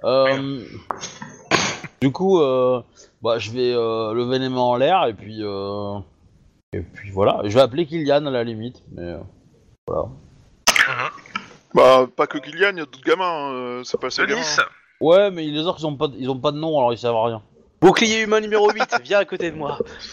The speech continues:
Speaker 2: <laughs> Alors, tu cher-, tu cherches Kylian en l'appelant, euh, en gros.
Speaker 4: Kiki,
Speaker 1: Ouais.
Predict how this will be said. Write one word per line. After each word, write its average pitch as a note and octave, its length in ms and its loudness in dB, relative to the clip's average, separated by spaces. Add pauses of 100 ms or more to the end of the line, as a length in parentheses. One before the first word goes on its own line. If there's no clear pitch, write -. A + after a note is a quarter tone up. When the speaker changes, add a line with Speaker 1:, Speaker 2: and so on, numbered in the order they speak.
(120)
Speaker 2:
<laughs> - 1300 2
Alors, C3+ 220 0
tu - 120 -4
cher-, A3 260 6
tu F#3 120 -8
cherches G#3+ 320 0
Kylian G3+ 340 2
en F3 80 0
l'appelant, D3+ 380 -2 (200)
euh, G#2 460 -6
en G#2 120 -12
gros. G#2 180 -18 (540)
Speaker 4:
Kiki, B3+ 520 4
Speaker 1:
Ouais. - 60 -20